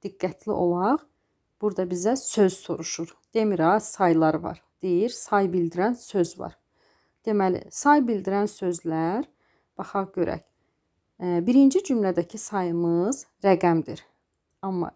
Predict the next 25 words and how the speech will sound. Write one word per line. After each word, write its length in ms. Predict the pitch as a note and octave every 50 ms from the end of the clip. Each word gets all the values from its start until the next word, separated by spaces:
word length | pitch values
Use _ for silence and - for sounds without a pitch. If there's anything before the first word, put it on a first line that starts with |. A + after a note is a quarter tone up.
| _
ikinci 400 | - _ - - G#3 F#3+ F3 G3 G3 -
cümlədə 540 | D#4+ F4+ G#4 G4+ E4 B3 F#3 F3+ E3+ - - - _ _ _ _ _ _ _ _
iki 260 | E3 - _ - G#3+
sayı 720 | - - - G#3 F3+ F3 E3+ E3+ F3 F3 F3 F#3+ A#3 C#4+ E4+ - _ _ _ _ _ _ _
sözlə 600 | _ - - G#3+ G#3 G3 G3+ - F3 F3 F#3+ A3 B3+
yazılmışdır. 800 | A#3+ G3 E3+ E3+ E3 D#3+ E3 E3 E3+ - - - - E3+ - _ _ _ _ _ _ _ _ _ _ _ _ _ _ _ _ _ _ _ _ _ _
Daha 240 | A3 G#3 F#3+ A3 A3
sonra 520 | G#3+ - G#3+ G3+ G3 F#3 F#3 F#3 F#3 F#3 F3+ _ _ _ _ _ _ _ _ _
on 300 | - B3 B3 A#3 A#3 A#3
üç, 320 | A#3+ A#3+ - - - - - _ _ _ _ _ _ _ -
on 240 | A3+ A#3 A3+ A#3
üç 220 | C4 D#4+ D#4+ - -
rəqəmlə 500 | G#3+ G3+ - G#3 G3 F#3+ F3+ F3 F3 E3
verilmişdir. 680 | E3 E3 F3 E3+ D#3+ D#3+ - - - - - - - _ _ _ _
İki 160 | _ - C#4+
min 160 | C4+ B3 A3
iyirmi 420 | - - F#3 F#3 F#3+ F3 F3+ F3 F3
iki 160 | E3+ - C4
rəqəmlə 560 | C4 A#3+ G3 E3+ F3 E3+ E3+ E3+ E3 E3 D#3+
verilmişdir. 600 | E3 D#3+ D#3 D#3 D#3+ D#3+ E3+ - - - - - _ _ _ _ _ _ _ _ _
Ona 220 | - G#3 A#3+ C4 C#4
görə 280 | A#3+ A#3+ G3+ F#3 E3+ E3+ E3
bizim 340 | G#3 G3+ F#3 A3+ A3+ G#3 F3+
bu 120 | A3 G#3+
mətnimizdə 1120 | G3+ F#3 D#3+ - - - F3 E3 E3 E3+ E3 E3 D#3+ - D3+ D3+ D#3 E3+ F3+ G3+ B3 E4